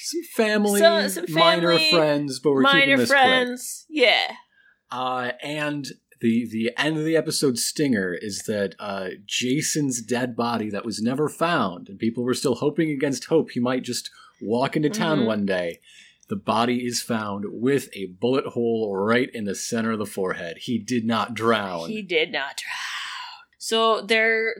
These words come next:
Speaker 2: there was, uh, like, a dance.
Speaker 1: There was
Speaker 2: And,
Speaker 1: a dance.
Speaker 2: and Veronica convinced Betty to ask Archie. Uh, and then, then they went to a party, and there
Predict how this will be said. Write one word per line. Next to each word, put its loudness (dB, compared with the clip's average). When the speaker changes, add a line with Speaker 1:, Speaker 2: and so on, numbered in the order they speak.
Speaker 2:
there -4
was, -6
uh, -2
like, -4
a -20
dance. 2
Speaker 1:
There -2
was 4
Speaker 2:
And, 2
Speaker 1:
a 0
dance. -4
Speaker 2:
and -4
Veronica 2
convinced -6
Betty 2
to -6
ask -2
Archie. -2
Uh, 4
and 2
then, -6
then -2
they -4
went -4
to -10
a -14
party, 0
and -8
there 0